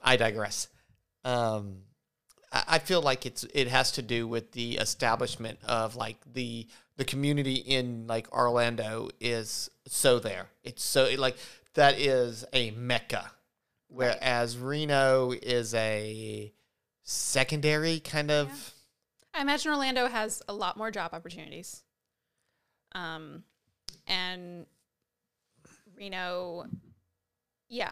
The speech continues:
Speaker 2: I think
Speaker 1: Maybe that's it. What, like, when they ca-, talk about job security,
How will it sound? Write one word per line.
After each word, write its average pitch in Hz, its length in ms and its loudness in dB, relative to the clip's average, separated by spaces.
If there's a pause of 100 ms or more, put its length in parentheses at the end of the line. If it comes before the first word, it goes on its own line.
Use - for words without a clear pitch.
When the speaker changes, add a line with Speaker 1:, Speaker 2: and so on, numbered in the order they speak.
(140)
Speaker 2:
I 208 80 -2
think - 200 -4
Speaker 1:
Maybe 311 240 4
that's 214 300 2
it. 180 200 2
What, 151 180 2
like, 143 200 -2
when 143 100 -4
they 139 100 0
ca-, 156 200 0
talk 156 200 0
about 127 260 -2
job 123 320 2
security, 127 840 -2